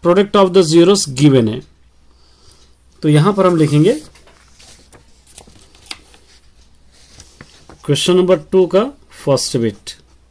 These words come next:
sum of the zeros आपको पता ही है, sum of the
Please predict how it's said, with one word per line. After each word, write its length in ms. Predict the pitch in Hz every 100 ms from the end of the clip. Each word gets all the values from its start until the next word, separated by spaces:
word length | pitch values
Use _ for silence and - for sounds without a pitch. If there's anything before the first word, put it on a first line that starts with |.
| _ _ _ _ _ _ _ _ _ _ _ _ _ _ _ -
sum 420 | - 190 214 214
of 140 | 190 180
the 100 | 202 156
zeros 320 | 180 196 196
आपको 220 | 180 -
पता 260 | 156 160 175
ही 120 | 165
है, 160 | 180 277 - -
sum 500 | - - 165 160 170 180 - _ _ _ _ _ -
of 400 | 147 147 147 135
the 120 | 139